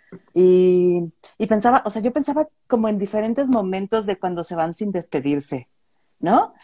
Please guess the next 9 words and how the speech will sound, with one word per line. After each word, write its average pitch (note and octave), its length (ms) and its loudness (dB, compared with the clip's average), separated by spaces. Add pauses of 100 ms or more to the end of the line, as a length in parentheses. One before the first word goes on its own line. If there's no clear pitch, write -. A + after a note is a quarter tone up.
(100)
sea, A#3 140 2
porque A3+ 220 2
pienso C#4 300 2
en E4+ 200 2
alguien C4 340 2
que A#3 100 -2
tuve A3+ 360 2
una A3 240 -2
sesión F3 580 -8